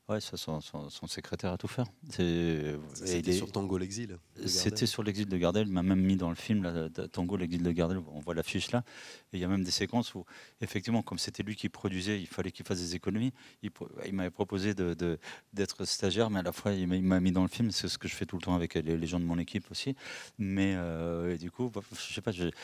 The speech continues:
Speaker 1: j'ai découvert, après avoir fait un petit court-métrage à l'intérieur de l'école, j'ai découvert ce que c'était que le travail de, d'équipe et, et aussi toutes les tensions que, qui se génèrent par le travail d'équipe.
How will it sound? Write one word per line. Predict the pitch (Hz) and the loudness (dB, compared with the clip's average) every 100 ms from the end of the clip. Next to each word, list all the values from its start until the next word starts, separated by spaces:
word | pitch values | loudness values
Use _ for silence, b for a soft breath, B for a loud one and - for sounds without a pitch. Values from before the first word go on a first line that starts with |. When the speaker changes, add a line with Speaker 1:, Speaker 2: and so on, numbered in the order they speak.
| B B _ | B B _
Speaker 1:
j'ai | 87 85 87 | -4 0 2
découvert, | 90 - 101 92 104 | 0 0 -2 0 0
après | 95 - 107 | -2 2 2
avoir | 101 95 | 4 2
fait | - | 4
un | 95 | 4
petit | 87 - | 2 -2
court-métrage | - 95 92 - 101 | 0 2 2 2 0
à | 90 | 2
l'intérieur | 87 85 87 | 2 4 2
de | |
l'école, | 85 127 127 B B | 4 2 2 B B
j'ai | - 98 | -10 -6
découvert | 90 92 - 92 101 | -2 -2 0 2 4
ce | 98 | 2
que | - | -2
c'était | - 92 - 107 | -2 -2 0 -2
que | - | -2
le | 85 | -8
travail | - 90 85 | -4 -2 -2
de, | 80 78 73 B B _ | -2 -2 -4 B B _
d'équipe | 90 87 - 107 107 - | -6 -4 -2 0 0 0
et, | 82 80 80 80 87 | 2 4 2 0 -2
et | 90 | -2
aussi | 85 - 101 98 95 82 | -2 -2 -4 -2 -2 -4
toutes | 92 - | -4 0
les | |
tensions | 87 90 87 - 98 | 0 0 0 0 0
que, | - 80 B B B B B | 0 -6 B B B B B
qui | - 95 | -4 -4
se | 95 | -2
génèrent | 87 90 98 | 0 2 0
par | - 82 | -2 -6
le | |
travail | 78 90 87 | -4 -4 -2
d'équipe. | 98 - | -2 -4